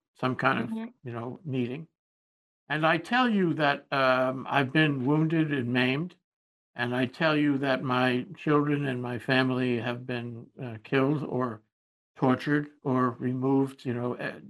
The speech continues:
Speaker 1: deported into Russia. I tell you that my, my home has been destroyed and that all my assets are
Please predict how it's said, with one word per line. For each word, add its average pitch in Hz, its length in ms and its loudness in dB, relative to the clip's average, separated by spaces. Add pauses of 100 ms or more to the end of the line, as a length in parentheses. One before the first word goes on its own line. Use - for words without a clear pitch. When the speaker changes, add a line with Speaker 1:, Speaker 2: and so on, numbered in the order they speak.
(120)
Speaker 1:
deported 143 640 0 (460)
into 127 260 -6
Russia. 113 540 -2 (480)
I 135 100 2
tell 190 260 2
you 156 220 2
that 139 340 0
my, 127 520 2
my 120 180 2
home 147 380 2
has 120 160 -2
been 123 240 -2
destroyed 131 680 0 (600)
and 123 240 0
that 131 240 2
all 165 160 4
my 147 180 4
assets 127 560 0
are 107 140 -6